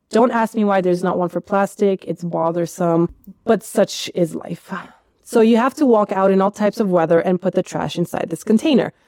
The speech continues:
But you can't leave the trash bag outside on the sidewalk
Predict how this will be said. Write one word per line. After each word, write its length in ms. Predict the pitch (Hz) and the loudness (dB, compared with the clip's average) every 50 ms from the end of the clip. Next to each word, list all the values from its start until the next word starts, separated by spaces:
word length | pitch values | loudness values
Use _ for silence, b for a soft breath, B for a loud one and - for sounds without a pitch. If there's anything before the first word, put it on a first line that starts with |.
| _ _ _ _ | _ _ _ _
But 120 | - 233 240 | 0 2 4
you 120 | 240 247 | 4 2
can't 380 | - - - - 277 285 254 294 | 0 -2 -4 -2 0 0 2 2
leave 140 | 311 302 | 2 2
the 80 | - 320 | 0 -2
trash 340 | - - - 196 185 185 - | -4 -2 0 0 0 0 0
bag 300 | - 196 185 185 - _ - | 0 0 0 0 -2 _ -4
outside 520 | 175 180 175 180 - - - 262 254 240 | 0 0 0 0 0 -2 -2 0 2 2
on 120 | 220 202 185 | 2 2 2
the 40 | 170 | 0
sidewalk 800 | - - - 269 294 339 269 208 170 160 160 170 175 - - | 0 -2 -2 0 0 2 2 2 2 2 2 0 -2 -6 -10